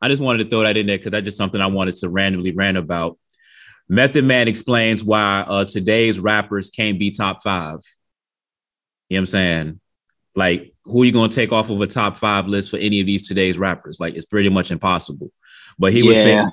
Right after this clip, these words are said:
Speaker 1: but he was saying it from the standpoint of, uh, ghostwriting, for real, for real. Like, basically, once you have a ghostwriter, you can't be top five. Like, you're eliminated from the top five conversation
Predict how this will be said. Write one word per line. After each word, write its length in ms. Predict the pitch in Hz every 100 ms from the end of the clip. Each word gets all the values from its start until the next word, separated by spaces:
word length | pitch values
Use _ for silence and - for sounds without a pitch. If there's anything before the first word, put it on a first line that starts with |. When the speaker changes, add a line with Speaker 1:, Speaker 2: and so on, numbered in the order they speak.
| _ -
Speaker 1:
but 140 | 104
he 100 | 117
was 180 | 139 123
saying 200 | 123 110
it 60 | 107
from 140 | 107
the 80 | 98
standpoint 720 | 95 110 104 98 - 101 95
of, 300 | 85 87 80 85
uh, 220 | 90 85
ghostwriting, 840 | 82 107 110 101 92 85 82 -
for 140 | - 87
real, 180 | 87
for 240 | 82 80 73
real. 100 | 76
Like, 180 | 82 82
basically, 380 | 110 113 98
once 240 | 92 104 101
you 80 | 101
have 160 | 95
a 60 | 90
ghostwriter, 760 | 82 107 98 92 87 85 85 _ _ _ _ _ _ _
you 100 | 101
can't 240 | 107 120 98
be 80 | 95
top 260 | 95 87
five. 260 | 90 76 67 -
Like, 220 | 85 80
you're 120 | 101
eliminated 460 | 98 98 95 90 82
from 80 | 87
the 60 | 82
top 240 | 87 80
five 220 | 82 80
conversation 580 | 80 76 71 76 - -